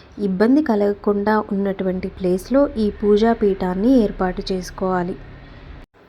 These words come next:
ఈ తొమ్మిది రోజులు కూడా ఇంటి ముందు ముగ్గులతో కలకలలాడేలా చూసుకోవాలి. ఎందుకంటే ఈ తొమ్మిది రోజులు అమ్మ మన ఇంట్లోనే కొలువై ఉంటుంది. కాబట్టి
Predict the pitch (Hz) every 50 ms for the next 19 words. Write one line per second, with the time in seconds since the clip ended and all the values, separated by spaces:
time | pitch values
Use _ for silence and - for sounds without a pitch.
0 | _ - 240 247 262 262 262 240 214 208 208 220 240 254 277 269 269 262 262 262
1 | 262 254 262 262 262 254 247 247 254 240 226 220 240 247 - - - - - -
2 | 220 202 202 208 226 247 240 240 240 240 240 254 233 208 180 180 185 208 196 214
3 | 214 214 240 269 269 - 196 196 190 - 208 208 220 220 220 208 190 185 196 190
4 | 190 202 233 254 254 - 208 202 202 - - - 185 185 185 185 185 190 - -
5 | - - - - - - - - - - 190 190 190 202 208 - 247 233 233 233
6 | 247 254 294 349 349 - - 214 208 - - 202 190 190 190 196 208 208 240 233
7 | 220 214 214 - 220 247 247 220 202 190 202 220 220 214 202 190 196 202 208 214
8 | 214 - 226 208 202 202 220 254 254 - 220 196 196 190 202 208 220 220 202 185
9 | 185 196 190 185 185 190 202 - - - - - - - - - 196 185 180 180
10 | 208 208 208 -